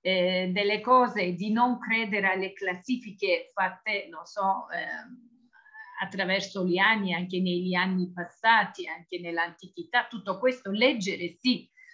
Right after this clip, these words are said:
studiare, ma poi indagare oltre, eh, fare delle ricerche e vedere anche, mm, Istanbul, eh, come punto di incontro e non di scontro,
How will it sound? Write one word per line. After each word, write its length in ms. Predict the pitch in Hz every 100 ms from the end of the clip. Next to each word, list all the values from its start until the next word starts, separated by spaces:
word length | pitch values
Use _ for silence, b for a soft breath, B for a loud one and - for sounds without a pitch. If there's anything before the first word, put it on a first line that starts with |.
| b
studiare, 760 | _ - 220 208 240 320 339 285
ma 220 | 240 262
poi 280 | 233 262 302 -
indagare 680 | 220 190 185 202 233 220 185
oltre, 640 | 196 226 - 277 294 294
eh, 360 | 208 185 180 180
fare 320 | 214 196 202
delle 240 | 185 185 208
ricerche 800 | 277 - 190 180 175 - 311 349 b b _ _ _ _
e 460 | - 240 226 220 220
vedere 420 | 240 262 277 269
anche, 600 | 226 247 254 254 233 214
mm, 440 | 202 196 180 180 180 185
Istanbul, 760 | 214 - 226 202 202 202 254 262
eh, 380 | 202 190 190 185
come 340 | 208 214 208
punto 400 | 285 269 254 208
di 260 | 233 240 254
incontro 680 | 247 247 190 185 208 226 233
e 140 | 202
non 260 | 220 277 254
di 120 | 233
scontro, 720 | - - 285 208 - 165 -